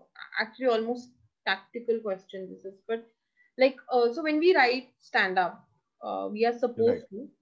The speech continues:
Speaker 1: I mean, not <laughs> everybody does this, I guess, but
Speaker 2: No, that's healthy though. You should. I mean, everybody should write.
Speaker 1: Uh, so, uh, when we do stand-up, what we do is, like, uh, normally we do open mics, right?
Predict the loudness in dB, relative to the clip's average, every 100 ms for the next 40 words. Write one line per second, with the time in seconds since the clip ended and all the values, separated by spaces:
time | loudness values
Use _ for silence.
0 | -8 -6 -4 -4 -6 -8 -16 -18 -16 -12
1 | -12 -12 -12 -10 -12 -12 -8 -8 -6 -8
2 | -6 -4 -6 0 4 4 2 _ _ 4
3 | 6 8 8 6 2 0 -2 -2 -4 -4
4 | -2 -2 -4 -4 -4 -6 -14 -20 _ _
5 | _ _ _ _ _ -2 0 0 -4 -8
6 | -6 -2 0 0 0 2 2 0 0 0
7 | 0 0 0 0 -2 -2 -2 -4 0 0
8 | 0 -2 -2 0 0 -2 0 -2 -2 -2
9 | -2 -2 -4 -6 -10 -6 -6